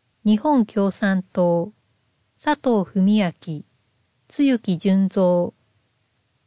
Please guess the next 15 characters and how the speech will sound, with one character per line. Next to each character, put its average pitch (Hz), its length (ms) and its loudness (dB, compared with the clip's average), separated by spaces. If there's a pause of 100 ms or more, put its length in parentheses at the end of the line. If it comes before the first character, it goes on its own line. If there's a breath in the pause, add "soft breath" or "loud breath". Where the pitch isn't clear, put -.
(320)
無 202 100 2
所 294 180 -2
属、 180 480 -4 (800)
吉 202 300 -2
村 214 260 0
圭 175 360 -2
一、 170 480 -10 (640)
木 220 160 0
村 247 260 2
真 240 160 2
澄、 208 460 0 (720)
古 285 320 0
木 - 160 -20
克 202 320 -4
久、 180 420 -4